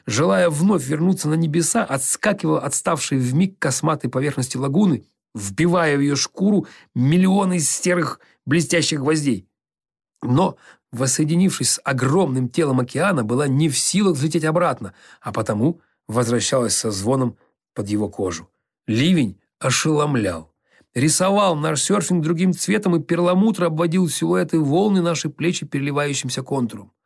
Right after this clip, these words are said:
Это был всё тот же волшебник-сёрфинг, только пришедший из другой сказки. Вода, упав вниз, силилась отскочить обратно вверх и увлечь за собой частичку солёного моря. Но дождь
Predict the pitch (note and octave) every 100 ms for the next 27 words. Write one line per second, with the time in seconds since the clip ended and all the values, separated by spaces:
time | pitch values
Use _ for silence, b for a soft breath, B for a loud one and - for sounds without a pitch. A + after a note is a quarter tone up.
0 | B B B - G3 G#3+ G3 A#3+ G3 -
1 | G#3 G3+ A3 G#3 G#3 G#3+ G#3 G3+ G3 -
2 | G#3 E3 - - - C3+ - C3 D3+ -
3 | F3 - F3+ - F#3 C3+ E3+ F3 F#3+ C#3+
4 | - E3 - - _ _ _ _ _ _
5 | _ A2 C3+ D3 F3+ B2+ D#3 C3+ - A#2
6 | E3+ D#3+ - B B B - A3+ A3 G3+
7 | - G3 F#3+ - G3+ G3+ F#3 F3+ F3+ E3+
8 | D#3+ D#3+ F#3 - - E3+ D3+ D3 E3+ C#3+
9 | B2+ C#3 C#3+ C3+ B2 - A#2+ B2+ A2 G#2+
10 | G#2+ G#2 G2+ F#2 - _ _ _ _ A2+
11 | A#2+ A#2+ F#3 F#3